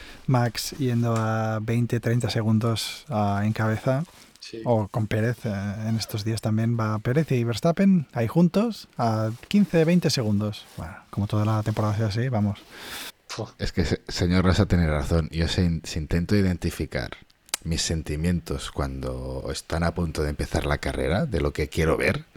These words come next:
Speaker 3: aparte de buena carrera, coches, correr, adrenalina, velocidad, es a ver si Fernando gana esa carrera. O sea, es uno de,
Speaker 1: Ujú.
Speaker 3: de los sentimientos que hay de, hostia, a ver si, si gana la treinta y tres este tío, va,
Speaker 2: La treinta y tres.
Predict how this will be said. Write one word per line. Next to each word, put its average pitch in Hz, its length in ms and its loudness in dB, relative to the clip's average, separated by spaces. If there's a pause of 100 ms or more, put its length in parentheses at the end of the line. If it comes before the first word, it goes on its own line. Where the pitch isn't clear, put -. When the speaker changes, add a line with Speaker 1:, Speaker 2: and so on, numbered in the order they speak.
(340)
Speaker 3:
aparte 76 320 -4
de 65 140 -2
buena 67 200 -4
carrera, 73 560 -2
coches, - 460 -4
correr, 76 500 0
adrenalina, 71 680 -4
velocidad, 76 480 -2
es - 240 -4 (360)
a - 120 0
ver 76 160 2
si 87 140 2
Fernando 71 580 -2 (240)
gana 82 320 2
esa 101 160 2
carrera. 80 420 -6
O - 60 -16
sea, 73 140 -4
es 76 60 -2
uno 92 220 0
de, 85 80 2
Speaker 1:
Ujú. 110 280 2
Speaker 3:
de 78 60 -2
los 82 140 0
sentimientos 73 640 -4
que - 160 -6
hay 85 240 0
de, 62 400 -6 (320)
hostia, - 160 -4
a 69 40 -6
ver 71 80 -6
si, 73 400 -2
si - 140 -4
gana 71 200 0
la 69 100 0
treinta 71 300 -2
y 69 60 -2
tres 67 260 -6
este - 240 -8
tío, 76 240 -8
va, 110 100 -2
Speaker 2:
La 107 100 0
treinta 104 360 0
y 101 40 0
tres. - 400 0